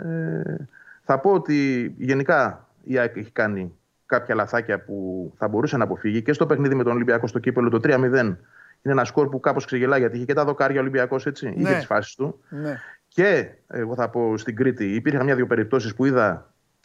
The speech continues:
Speaker 1: αδράνειες και πράγματα που, που μπορούν να αποφευθούν. Δεν μιλάω τώρα για την ατομική ικανότητα ενός παίκτη που μπορεί να σου βάλει ένα, ένα έλπι στον γκολ, αυτό συμβαίνει στο ποδόσφαιρο. Αλλά είδα πραγματάκια τα οποία,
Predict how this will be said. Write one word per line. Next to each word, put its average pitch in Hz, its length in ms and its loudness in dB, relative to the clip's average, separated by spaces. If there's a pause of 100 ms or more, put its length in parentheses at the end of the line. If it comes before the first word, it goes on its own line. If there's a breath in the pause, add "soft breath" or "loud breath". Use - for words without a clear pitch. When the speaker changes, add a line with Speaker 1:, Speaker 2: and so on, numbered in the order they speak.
Speaker 1:
αδράνειες 113 840 0
και 123 100 -2
πράγματα 135 340 0
που, 135 160 -14
που 139 80 -6
μπορούν 143 260 2
να 190 60 4
αποφευθούν. 131 600 -4
Δεν 160 160 -2
μιλάω 147 260 2
τώρα 120 160 0
για 113 120 -2
την 113 320 -8 (440 soft breath)
ατομική 120 400 -2
ικανότητα 127 360 2
ενός 127 180 -2
παίκτη 117 600 -2
που 135 80 -4
μπορεί 127 140 2
να 123 60 2
σου 113 120 -6
βάλει 127 140 4
ένα, 123 100 2
ένα 123 380 -2
έλπι 123 160 -2
στον 127 140 -4
γκολ, 202 140 0
αυτό 175 140 0
συμβαίνει 160 280 0
στο 139 80 -4
ποδόσφαιρο. 117 380 0
Αλλά 143 160 4
είδα 196 140 2
πραγματάκια 160 460 0
τα 170 80 0
οποία, 185 360 0